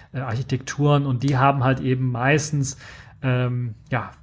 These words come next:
die haben Vorteile und Nachteile und einer der Nachteile ist halt, man muss ganz speziell einen Kernel haben und Treiber haben für das System,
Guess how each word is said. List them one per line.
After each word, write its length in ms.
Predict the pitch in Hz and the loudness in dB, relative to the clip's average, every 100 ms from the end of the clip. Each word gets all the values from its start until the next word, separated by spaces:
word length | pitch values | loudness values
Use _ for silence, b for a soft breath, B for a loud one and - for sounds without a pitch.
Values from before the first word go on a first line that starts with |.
| - | -8
die 60 | 123 | -4
haben 140 | 127 | -4
Vorteile 580 | - 151 147 143 139 135 | 2 2 4 4 6 4
und 160 | 131 | 0
Nachteile 560 | 123 147 139 151 143 139 | 4 4 4 4 4 4
und 80 | 135 | 2
einer 220 | 127 131 | 0 2
der 120 | 127 | 0
Nachteile 520 | 120 123 - 131 117 | -2 -4 -2 0 0
ist 180 | 120 113 | -2 0
halt, 200 | 123 120 | 0 0
man 120 | 120 | -2
muss 400 | 120 123 127 - | 2 2 2 0
ganz 220 | 123 127 131 | 0 0 0
speziell 540 | - 127 123 120 123 | -4 -2 0 0 0
einen 200 | 117 110 | -2 -2
Kernel 380 | 139 131 131 113 | 2 4 4 0
haben 480 | 110 120 127 131 131 | 0 0 2 0 -2
und 180 | 120 | -4
Treiber 400 | - 117 120 120 | -2 0 0 0
haben 300 | 113 113 120 | -2 -4 -4
für 280 | 107 - 131 | -6 2 2
das 200 | 123 113 | 4 0
System, 440 | 127 - 123 127 | -2 -4 0 0